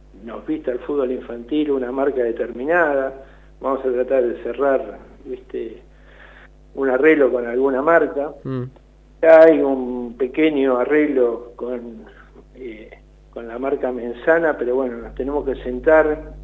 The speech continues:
Speaker 1: con las personas que, que manejan esa marca para ver si concretamente podemos cerrar bien todo el fútbol infantil, ¿viste? Porque esa es la idea, ¿viste?
Speaker 2: Qué raro, ¿no?
Speaker 1: Tenemos
Speaker 2: Que la,
Speaker 1: varias
Speaker 2: qué raro
Speaker 1: Sí.
Speaker 2: que la, que los convenios con, con los,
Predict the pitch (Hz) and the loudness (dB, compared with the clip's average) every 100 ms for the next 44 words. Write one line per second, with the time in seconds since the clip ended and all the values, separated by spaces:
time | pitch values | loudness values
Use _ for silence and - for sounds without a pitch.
0 | - - 120 107 - - - 135 131 117 | -18 -14 -12 -12 -10 -12 -10 -8 -8 -10
1 | - 107 104 101 - - 113 117 123 135 | -12 -12 -12 -14 -18 -16 -14 -10 -8 -6
2 | 131 131 - 123 143 160 151 123 117 127 | -6 -6 -8 -6 -4 -2 -2 -4 -2 2
3 | 143 143 - - - - - - - 117 | 4 4 2 -12 -20 -20 -20 -18 -14 -8
4 | 120 131 127 131 151 143 131 120 110 - | -2 0 0 0 -2 -2 -4 -6 -8 -14
5 | - - - - 131 143 123 123 123 131 | -20 -20 -12 -4 -2 -2 -4 -6 -2 0
6 | 117 120 143 139 127 - 147 143 123 - | -2 -2 0 0 -2 -6 -2 0 0 -2
7 | 139 131 120 113 120 117 156 156 - - | -4 -2 -4 -8 -12 -8 -2 -2 -4 -12
8 | - 123 123 - 117 - - 127 127 123 | -12 -10 -8 -8 -6 -6 -2 -2 0 2
9 | 127 113 - - - - 127 - - - | 2 0 -6 -12 -20 -18 -18 -18 -20 -20
10 | - - - 302 247 185 175 226 190 170 | -20 -2 4 8 10 8 8 8 8 8
11 | 160 139 - - - - - 240 262 240 | 8 6 -2 -8 -10 -12 0 4 8 8
12 | 185 175 156 151 160 156 160 165 185 180 | 8 6 6 4 2 2 0 2 2 2
13 | 151 143 135 131 127 127 120 110 - 123 | 0 -2 -2 -8 -10 -10 -12 -16 -20 -20
14 | 117 120 117 - 135 131 | -18 -18 -10 -2 -2 -2